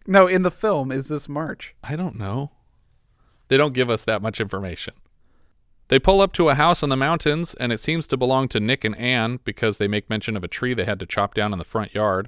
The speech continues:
Speaker 2: So I guess it's a summer home, but they're using it in the spring, so it's a spring home.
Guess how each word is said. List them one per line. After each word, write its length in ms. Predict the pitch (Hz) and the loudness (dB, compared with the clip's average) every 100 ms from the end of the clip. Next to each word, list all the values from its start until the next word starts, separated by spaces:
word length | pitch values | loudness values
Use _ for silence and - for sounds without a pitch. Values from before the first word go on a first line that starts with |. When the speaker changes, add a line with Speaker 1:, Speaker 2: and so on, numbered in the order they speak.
| - _ _ _ | -10 _ _ _
Speaker 2:
So 280 | - 131 123 | 0 4 4
I 120 | 123 | 4
guess 240 | 135 185 - | 2 2 2
it's 120 | 156 | -4
a 60 | 139 | -4
summer 320 | - 160 160 | 0 0 2
home, 260 | 160 165 170 | 2 0 -2
but 100 | 113 | -4
they're 100 | 101 | -2
using 320 | 110 127 123 | -2 -2 -2
it 100 | 113 | -2
in 60 | 107 | -2
the 100 | 101 | -4
spring, 340 | - 113 110 110 | -4 -4 -4 -6
so 200 | 101 104 | -6 -6
it's 140 | - | -8
a 40 | |
spring 320 | - 175 135 107 | -6 -4 -4 -4
home. 360 | 104 78 67 | -6 -8 -14